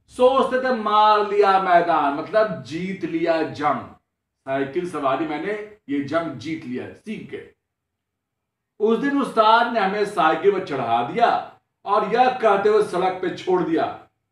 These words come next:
"जाइए, अब आप सीख गए हैं।" अब हम साइकिल चला रहे थे और मन ही मन फूले नहीं समा, फूले नहीं समाना मतलब बहुत खुश होना। हाल यह था कि कोई आदमी दो सौ गज के फासले पर होता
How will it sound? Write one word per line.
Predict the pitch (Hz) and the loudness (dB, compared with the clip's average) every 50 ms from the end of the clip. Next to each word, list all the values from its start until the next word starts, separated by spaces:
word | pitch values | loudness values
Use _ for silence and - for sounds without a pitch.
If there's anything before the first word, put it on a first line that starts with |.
| _ _ _ _ 135 | _ _ _ _ -6
"जाइए, | 131 196 196 208 220 220 233 214 - - - - - _ _ _ _ - | -2 0 2 4 4 4 4 2 2 0 -2 -10 -18 _ _ _ _ -4
अब | 165 180 180 185 | -2 0 2 2
आप | 185 185 180 180 | 2 2 0 -2
सीख | - - 185 220 233 214 175 202 | -4 -10 -10 -8 -8 -6 -6 -4
गए | 202 220 220 190 | -2 0 0 0
हैं।" | 165 127 113 - - _ _ _ _ _ _ _ _ _ _ _ _ _ _ _ _ _ _ _ _ _ _ _ _ _ _ _ _ _ - | -2 -6 -8 -12 -18 _ _ _ _ _ _ _ _ _ _ _ _ _ _ _ _ _ _ _ _ _ _ _ _ _ _ _ _ _ -4
अब | 226 247 254 | -2 -2 0
हम | 269 277 269 | 0 0 -2
साइकिल | - - 226 - - - 294 247 | -2 2 4 4 4 4 0 -2
चला | - 247 233 220 - - | -2 0 2 4 4 4
रहे | - 165 - - 170 - | 4 4 4 2 2 0
थे | 240 | -2
और | 247 240 220 196 | -2 -2 -2 -2
मन | 196 208 214 | 0 0 0
ही | 220 | 0
मन | 220 233 240 233 - - - | 2 2 0 0 -2 -8 -6
फूले | 196 247 262 277 262 | -6 -4 -2 -2 0
नहीं | 262 247 233 220 | 0 0 0 -2
समा, | - 202 202 190 175 151 143 - - - _ _ _ _ | -2 0 0 0 0 0 -2 -6 -14 -18 _ _ _ _
फूले | - 175 196 214 220 | -6 -4 -2 0 0
नहीं | 226 226 202 | 0 0 0
समाना | 180 214 220 220 220 220 | 0 0 0 0 0 -2
मतलब | 226 269 269 - - - - 147 | -2 -4 -6 -6 -8 -12 -10 -8
बहुत | 156 156 160 180 180 180 - | -4 -2 -2 -2 -4 -4 -4
खुश | - - - - | -4 -4 -4 -4
होना। | 135 135 123 120 - - - _ _ _ _ _ _ _ _ _ _ _ _ _ _ _ _ _ _ _ _ _ _ _ _ - | -6 -8 -8 -10 -12 -16 -20 _ _ _ _ _ _ _ _ _ _ _ _ _ _ _ _ _ _ _ _ _ _ _ _ -6
हाल | 165 185 214 247 247 226 | -2 2 2 2 2 2
यह | 196 202 233 269 269 - - | 2 4 4 4 4 2 2
था | 190 175 180 180 | 2 2 2 2
कि | 190 190 | 2 -2
कोई | - - 185 214 240 247 254 | -2 2 4 4 6 6 4
आदमी | 226 196 190 190 - 208 202 | 4 4 4 2 2 0 -2
दो | 185 - 196 202 233 240 214 - | -2 2 4 4 4 4 4 2
सौ | 214 220 196 | 2 2 2
गज | 170 185 196 196 - | 2 0 -2 -2 -2
के | - 202 185 | 0 -2 -2
फासले | - - - - - _ - 151 151 156 147 170 190 196 | -2 -4 -10 -18 -16 _ -4 -2 -2 -2 -2 -2 -4 -6
पर | 180 | -4
होता | 160 131 127 135 135 139 151 196 226 - - - | -4 -2 -2 -2 -2 -2 -2 -2 -2 -4 -6 -10